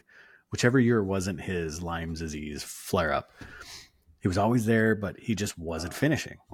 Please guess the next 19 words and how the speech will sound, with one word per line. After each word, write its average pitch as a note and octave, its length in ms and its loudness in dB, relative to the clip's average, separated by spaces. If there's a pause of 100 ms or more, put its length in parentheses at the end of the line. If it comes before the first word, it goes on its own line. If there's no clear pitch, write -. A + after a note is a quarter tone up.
(640)
And F#2 160 2
they F2+ 80 0
gave F#2 560 0
McBeth F2 720 0
the, D#2+ 480 -2 (640)
the - 80 2
nod. G#2 420 2 (480)
And A2 140 4
then F2+ 120 -2
we F2+ 80 -4
talked - 300 -2
twenty F#2 240 -2
twenty, G2 380 2
same F2+ 260 -2
thing. F#2 240 0
McBeth D#2 440 -6
got D#2+ 200 -4
the F#2 60 -4
nod. F2+ 420 -2